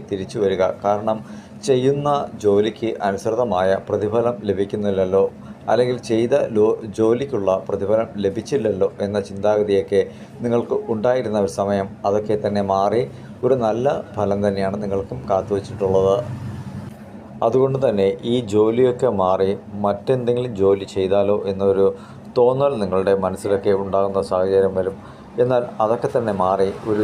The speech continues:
ജോലിയൊക്കെ മാറ്റം ലഭിക്കുന്ന ഒരു സാഹചര്യവും, അതുപോലെ ധനം സംബന്ധപ്പെട്ട ഇടങ്ങളിലൊക്കെ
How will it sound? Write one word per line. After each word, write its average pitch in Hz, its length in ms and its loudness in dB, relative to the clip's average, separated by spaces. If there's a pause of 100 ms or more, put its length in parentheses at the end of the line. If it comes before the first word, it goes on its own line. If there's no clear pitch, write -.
(120)
ജോലിയൊക്കെ 113 440 2 (120)
മാറ്റം 104 340 0 (120)
ലഭിക്കുന്ന 98 400 -2 (180)
ഒരു 101 160 0
സാഹചര്യവും, 98 560 2 (100)
അതുപോലെ 104 340 2 (560)
ധനം 120 280 2 (100)
സംബന്ധപ്പെട്ട 101 520 0 (160)
ഇടങ്ങളിലൊക്കെ 104 560 0